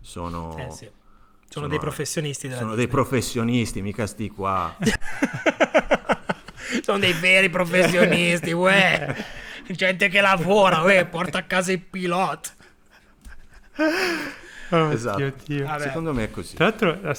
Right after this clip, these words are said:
Speaker 3: la, l'avete sentita quella cosa? Lo sai che la Pixar ha iniziato la sua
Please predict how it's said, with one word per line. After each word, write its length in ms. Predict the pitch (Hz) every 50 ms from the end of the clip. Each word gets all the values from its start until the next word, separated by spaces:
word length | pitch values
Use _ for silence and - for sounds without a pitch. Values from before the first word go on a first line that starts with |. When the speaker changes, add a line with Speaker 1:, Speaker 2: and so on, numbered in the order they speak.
| -
Speaker 3:
la, 180 | 202 175 151 151
l'avete 340 | 147 151 156 170 165 - 165
sentita 300 | 147 - 180 - - 156
quella 220 | 143 - 131 131 131
cosa? 300 | - - 127 - - 147
Lo 120 | 131 131
sai 160 | 127 - 143 -
che 60 | 135
la 100 | 123 120
Pixar 760 | - 151 143 - - - 147 131 127 123 123 123 120 120 156 185
ha 40 | 151
iniziato 680 | 131 131 131 127 - - - 156 143 139 - 139 135
la 140 | 127 127 123
sua 800 | 117 - - 123 117 113 113 113 113 113 113 113 113 123 135 165